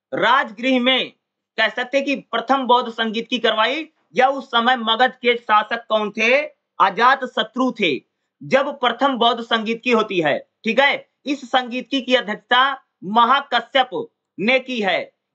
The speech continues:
इसमें विनय पिटक और सुत पिटक को संकलित किया गया है।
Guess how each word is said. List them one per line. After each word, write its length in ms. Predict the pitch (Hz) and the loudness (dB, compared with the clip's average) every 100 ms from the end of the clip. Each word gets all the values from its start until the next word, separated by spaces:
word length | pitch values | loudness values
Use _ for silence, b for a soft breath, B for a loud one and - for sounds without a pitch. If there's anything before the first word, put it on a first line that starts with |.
| 233 | -8
इसमें 320 | 233 233 285 | -6 0 0
विनय 340 | 202 240 269 | 0 0 0
पिटक 480 | 277 240 226 277 277 _ _ - | -2 -8 -2 -2 -2 _ _ 0
और 140 | 240 | 0
सुत 320 | 233 - 180 | -2 -12 -12
पिटक 380 | - 247 262 254 | -10 -2 0 0
को 160 | 262 240 | 0 0
संकलित 480 | - 233 226 247 247 | 0 -4 -2 -4 -2
किया 160 | 214 | -4
गया 140 | 190 170 | -2 -4
है। 180 | 135 | -6